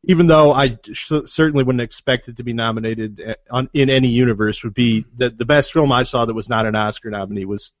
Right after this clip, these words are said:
The Raid Two. It was a, just a astounding piece of cinema. It was perfectly put together,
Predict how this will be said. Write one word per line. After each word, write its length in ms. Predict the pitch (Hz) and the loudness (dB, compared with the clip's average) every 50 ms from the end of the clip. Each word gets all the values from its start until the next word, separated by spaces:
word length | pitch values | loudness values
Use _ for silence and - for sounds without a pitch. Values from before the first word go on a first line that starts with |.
| _ - | _ -4
The 100 | 131 107 | -2 2
Raid 380 | 113 110 107 110 110 101 - | 4 4 4 4 4 2 0
Two. 340 | - 170 175 147 120 104 98 | 4 6 6 8 8 6 4
It 80 | 98 98 | 2 0
was 220 | 101 98 - - | 0 -4 -4 -4
a, 240 | 110 98 101 95 92 _ _ _ _ _ _ _ _ | -4 -4 -4 -6 -6 _ _ _ _ _ _ _ _
just 300 | 131 139 131 - - - | -6 -6 -4 -4 -4 -4
a 200 | 117 117 113 113 _ _ _ _ _ _ - | -2 -2 -2 -2 _ _ _ _ _ _ -4
astounding 540 | 135 127 - - 135 131 139 131 127 123 113 | -4 -4 0 0 2 2 4 4 4 2 2
piece 260 | - 139 127 - - | 0 -2 -4 -4 -4
of 100 | 117 110 | -8 -12
cinema. 400 | - - 131 120 117 117 117 113 | -6 -6 -4 -4 -2 -2 -2 0
It 60 | 110 110 | -2 -2
was 360 | 110 110 - - - - - _ _ | -4 -6 -8 -12 -18 -20 -20 _ _
perfectly 420 | - 139 135 - 131 117 131 120 | 2 2 2 2 -2 -2 -2 -2
put 160 | - 123 117 | -2 -4 -6
together, 480 | - 113 110 120 117 113 117 117 117 - | -6 -4 -2 -2 0 2 2 0 0 -2